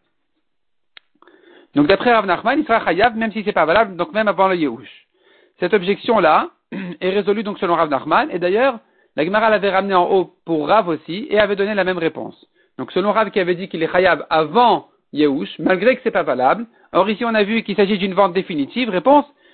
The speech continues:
vente définitive dans leur accord, pas dans la vente vraiment, pas dans le kinyan. La Gemara continue et nous dit, Vaf Rabbi Elazar Savav, Chiyuv Elachar Yehushu. Rabbi Elazar aussi, il est d'accord de dire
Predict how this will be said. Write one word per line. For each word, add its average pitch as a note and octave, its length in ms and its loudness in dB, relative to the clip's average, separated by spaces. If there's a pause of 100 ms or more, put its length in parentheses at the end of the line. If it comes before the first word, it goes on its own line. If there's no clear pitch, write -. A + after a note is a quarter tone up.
(160)
vente A3+ 240 2
définitive A3+ 480 -2
dans G3+ 120 2
leur G3+ 140 2
accord, D3 480 2 (640)
pas C#4 340 4 (440)
dans D#3+ 140 0
la F3+ 120 2
vente G#3 200 0
vraiment, E3+ 400 0
pas A3 180 0
dans G#3 100 0
le G3 80 0
kinyan. D3+ 540 -2 (1700)
La D3+ 120 -2
Gemara G#3+ 200 2
continue G#3 360 -4
et G#3 80 -2
nous G3 100 -4
dit, F#3+ 140 -6
Vaf G3 160 0
Rabbi F#3+ 180 0
Elazar F3 380 2
Savav, D3+ 440 0 (800)
Chiyuv G3+ 260 -2
Elachar F3+ 320 2
Yehushu. D3+ 520 -2 (200)
Rabbi E3+ 220 0
Elazar G3+ 300 4
aussi, G3 220 -4
il F#3+ 60 -4
est F#3 40 2
d'accord F3 300 2
de E3 80 0
dire F#3 280 -4